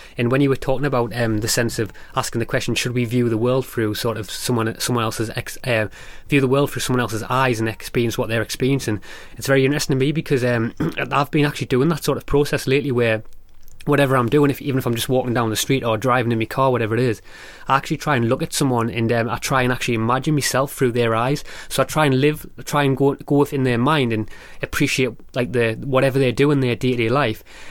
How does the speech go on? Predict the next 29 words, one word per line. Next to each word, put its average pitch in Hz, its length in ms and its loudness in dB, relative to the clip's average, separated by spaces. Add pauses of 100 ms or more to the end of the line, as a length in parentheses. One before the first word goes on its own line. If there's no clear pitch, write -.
(160)
And 120 120 -2
every 156 240 2
single 151 280 2
time 175 260 0
that 131 140 0
I 123 80 0
do 156 240 2
that, 165 280 0 (280)
it 127 80 0
actually 156 280 2
makes 156 280 0
me 123 240 0
appreciate, - 760 0
um, 123 420 0 (580)
every 139 300 0
single 135 340 2
human 123 300 2
being 151 340 2 (200)
through 135 220 2
their 123 220 4
own 123 180 2
uniqueness, 120 600 0 (100)
in 139 80 0
a 131 60 2
sense, 151 360 0 (200)
if 127 100 -4
that 143 160 0
makes 147 200 0
sense. 165 280 -2